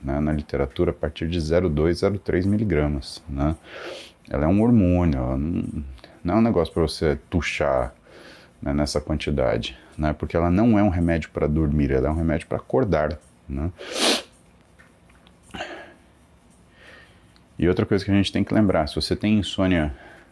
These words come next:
ah, insônia, ah, tardia, né, que é a insônia de quem até consegue dormir, mas acorda e não consegue voltar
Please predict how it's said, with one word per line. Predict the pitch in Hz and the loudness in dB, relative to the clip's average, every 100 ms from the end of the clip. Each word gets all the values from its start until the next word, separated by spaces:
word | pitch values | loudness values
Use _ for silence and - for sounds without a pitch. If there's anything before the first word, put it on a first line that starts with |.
| - | -16
ah, | 78 73 71 69 67 65 62 - - - - - | -6 -4 -4 -6 -6 -8 -10 -12 -16 -20 -18 -12
insônia, | 76 - 85 82 78 71 - - - - - - - _ - | -10 -4 0 2 2 -2 -6 -16 -20 -20 -20 -20 -20 _ -10
ah, | - 67 65 64 - - - - _ _ | -8 -6 -6 -10 -14 -20 -20 -20 _ _
tardia, | 78 76 71 78 107 95 | -2 0 0 0 2 2
né, | 71 78 | 2 0
que | 85 85 | 0 -2
é | |
a | |
insônia | 80 - 85 | -2 -2 -2
de | 80 | 0
quem | 76 82 78 76 - - - - - | -2 -2 0 -2 -6 -18 -20 -18 -10
até | 80 87 | -4 -2
consegue | - 87 92 85 | -2 -2 0 0
dormir, | 85 85 90 | 2 2 2
mas | 80 - - - - | 0 -2 -10 -14 -12
acorda | - - 87 85 - | -6 -2 0 0 -2
e | |
não | 85 82 | -4 -4
consegue | - - 82 76 | -6 -4 -2 -2
voltar | 78 78 - 78 67 | -2 -2 -2 -4 -4